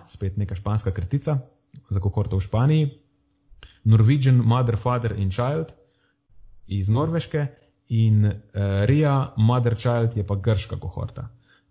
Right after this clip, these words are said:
In te kohorte so spremljali med dva tisoč tri in dva tisoč šestnajst. Vključenih je bilo osemsto pet mater,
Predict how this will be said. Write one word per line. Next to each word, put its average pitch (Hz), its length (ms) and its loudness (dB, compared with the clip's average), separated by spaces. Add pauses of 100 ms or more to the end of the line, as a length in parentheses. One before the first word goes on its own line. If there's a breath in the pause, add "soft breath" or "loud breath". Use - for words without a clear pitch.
(260)
In 101 280 2 (120)
te 151 380 2 (260)
kohorte 127 400 0
so 110 120 -2
spremljali 123 480 2
med 107 280 2
dva 113 260 0
tisoč 113 500 -4
tri 139 180 2 (160)
in 104 60 4
dva 107 140 2
tisoč 104 220 0
šestnajst. 151 600 -4 (400 soft breath)
Vključenih 123 460 2
je 113 40 2
bilo 113 480 0
osemsto 123 460 0
pet - 480 -4 (100)
mater, 113 460 0